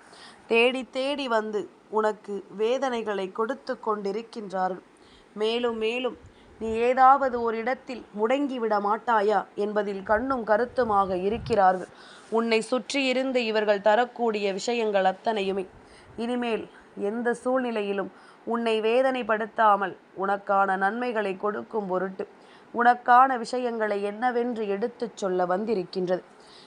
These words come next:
இந்த தெய்வம் உனக்கு எதையுமே சொல்லிவிட முடியாதபடி உன் வாழ்க்கையில்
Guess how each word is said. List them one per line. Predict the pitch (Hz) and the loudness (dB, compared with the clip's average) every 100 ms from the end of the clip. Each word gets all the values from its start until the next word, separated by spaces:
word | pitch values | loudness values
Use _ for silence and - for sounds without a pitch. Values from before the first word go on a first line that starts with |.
| - | -8
இந்த | 226 240 240 | -4 0 0
தெய்வம் | 240 269 285 254 | 2 2 2 0
உனக்கு | 233 226 - 226 - - - | 0 -2 -2 -8 -8 -14 -4
எதையுமே | 208 214 262 247 226 202 - - - - | 2 4 4 2 0 -2 -8 -20 -20 -20
சொல்லிவிட | - 262 285 294 262 254 | 4 6 6 2 2 2
முடியாதபடி | 240 240 269 240 226 214 208 202 - - - | 2 2 6 8 6 2 -2 -4 -10 -20 -8
உன் | 202 202 | -4 0
வாழ்க்கையில் | 202 220 254 - 233 214 | 6 6 6 -2 -6 -6